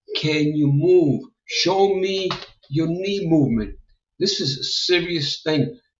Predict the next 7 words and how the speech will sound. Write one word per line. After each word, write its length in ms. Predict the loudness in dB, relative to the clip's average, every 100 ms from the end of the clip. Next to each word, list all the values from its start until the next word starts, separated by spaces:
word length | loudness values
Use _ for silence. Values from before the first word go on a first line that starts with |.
| -4
Everybody 760 | 0 0 -2 -2 2 2 0 -2
ignores 540 | -4 0 2 2 2 0
it. 80 | -8 _ _ _ _ _ _ _ _ _ _ _ _
I 160 | 4 4
don't 160 | 4 2
ignore 400 | 0 2 2
it 120 | 0